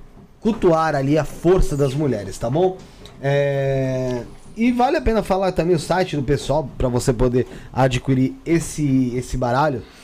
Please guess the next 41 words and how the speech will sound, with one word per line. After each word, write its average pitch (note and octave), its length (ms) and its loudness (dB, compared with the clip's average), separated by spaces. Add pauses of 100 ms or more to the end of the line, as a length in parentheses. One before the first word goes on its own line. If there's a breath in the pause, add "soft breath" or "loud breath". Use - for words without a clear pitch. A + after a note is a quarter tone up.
(400 loud breath)
que - 100 -4
vem C#3+ 220 2
junto C#3 320 -2
também C3 260 -4
com - 80 -6
uma C3 140 -2
revista B2 420 -4
aqui A#2+ 160 -6
pra B2 120 0
você A#2 240 -2
que C3+ 100 0
é - 20 4
iniciante, A#2+ 720 -2
quer A#2+ 160 -2
fazer A#2 220 -2
a - 20 -2
sua A2 160 -4
leitura A2+ 440 0
e - 20 -6
tal. B2 280 -4 (420 loud breath)
Você C#3+ 200 -4
que C3 80 -6
é D3+ 40 -2
iniciante D3 360 -4
consegue D3 280 -4
aprender D3 280 0
muita D#3+ 300 2
coisa C#3 220 0
através C3 320 -2
daqui. F3 300 0 (240 loud breath)
Você D3 280 2
que D3+ 80 -4
já D3+ 120 2
é - 40 -2
profissional D3 560 -2
vai D3+ 140 -4
ficar D3+ 360 -4 (320)
abismado D#3 580 0
com C3+ 100 -8
a C3 40 -4
qualidade C3+ 640 -2